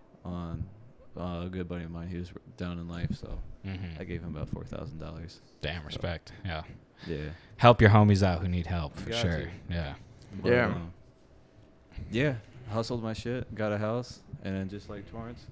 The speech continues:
Speaker 1: quit a job.
Speaker 2: There you
Speaker 1: Now
Speaker 2: go.
Speaker 1: we're here.
Speaker 2: Hell yeah, dude. What have, uh,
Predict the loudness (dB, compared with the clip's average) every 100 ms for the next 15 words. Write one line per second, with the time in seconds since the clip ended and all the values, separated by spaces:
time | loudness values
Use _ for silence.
0 | -8 -4 -2 -2 -4 -4 -8 -16 -20 -18
1 | -8 -6 -2 2 2 2 -2 -6 -6 -10
2 | -16 -18 -20 -20 -18 -14 0 6 8 8
3 | 8 6 2 0 -6 -16 -8 0 4 4
4 | 4 6 8 8